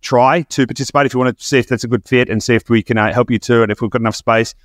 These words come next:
then I encourage you to book a call, dashdot dot com dot A U forward slash discovery. Put the link in the show notes.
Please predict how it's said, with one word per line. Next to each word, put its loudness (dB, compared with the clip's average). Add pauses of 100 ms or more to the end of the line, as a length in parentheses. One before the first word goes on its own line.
(140)
then 0
I 2
encourage 0
you -2
to -2
book -6
a -20
call, 2
dashdot 0
dot 0
com 0
dot 2
A 4
U 0
forward 0
slash -2
discovery. -2
Put -8
the -6
link -2
in -4
the -2
show 2
notes. -2